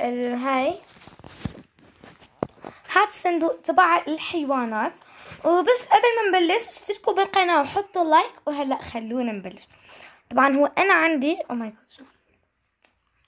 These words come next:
يا رب هون نلاقي حالنا، يا رب. آه، لا، ما في.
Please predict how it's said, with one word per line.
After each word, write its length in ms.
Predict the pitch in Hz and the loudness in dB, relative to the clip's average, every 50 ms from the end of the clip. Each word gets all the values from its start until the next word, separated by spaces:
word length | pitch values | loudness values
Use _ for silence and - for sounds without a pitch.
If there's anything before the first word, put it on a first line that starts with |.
| _ _ _ _ _ _ - | _ _ _ _ _ _ -8
يا 140 | 262 269 277 | -4 -4 -2
رب 280 | 269 269 269 - - 269 | -2 -4 -4 -6 -4 -2
هون 200 | 269 269 262 254 | 0 0 0 0
نلاقي 260 | 269 269 - 262 262 | 0 0 -2 -4 -6
حالنا، 440 | - - 269 262 269 262 247 247 247 | -6 -4 -2 0 0 0 0 -2 -2
يا 160 | 254 269 269 | -2 -2 -2
رب. 160 | 269 269 269 _ _ _ _ _ _ _ _ _ _ _ _ _ _ _ _ _ _ _ _ _ - 359 - - - - - - - _ _ _ _ _ _ _ _ _ - - _ _ - 262 | -4 -6 -8 _ _ _ _ _ _ _ _ _ _ _ _ _ _ _ _ _ _ _ _ _ -20 -18 -18 -20 -20 -20 -20 -20 -20 _ _ _ _ _ _ _ _ _ -20 -20 _ _ -6 -2
آه، 320 | 277 277 285 285 285 269 | 0 0 2 2 0 0
لا، 220 | 247 240 247 - - | 0 -2 -2 -2 -2
ما 140 | 240 214 214 | -4 -8 -8
في. 220 | - - 240 | -10 -12 -12